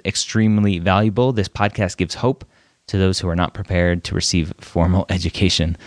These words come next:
Um, all right, thank you for that one. We have, uh, Sarax W that says, "Absolutely necessary podcast for every pre-med." Thank you for that.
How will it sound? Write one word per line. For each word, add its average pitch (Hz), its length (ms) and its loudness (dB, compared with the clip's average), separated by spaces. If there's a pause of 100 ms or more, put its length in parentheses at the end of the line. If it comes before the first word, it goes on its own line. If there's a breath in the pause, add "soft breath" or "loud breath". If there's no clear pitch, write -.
(460 loud breath)
Um, 82 540 -2
all 113 160 2
right, 110 220 0
thank 113 340 -2
you 104 100 2
for 90 160 -2
that 110 200 2
one. 123 200 0 (340 loud breath)
We 123 160 0
have, 110 760 2 (400)
uh, 90 360 2
Sarax 127 1000 -2
W 170 460 0
that 143 140 0
says, 110 240 -2 (100)
"Absolutely 120 640 -2
necessary 107 640 -2
podcast 104 600 -2
for - 220 -2
every 95 580 -2 (160)
pre-med." 104 800 0 (600)
Thank 107 340 -2
you 92 420 2
for 80 440 -2
that. 92 540 0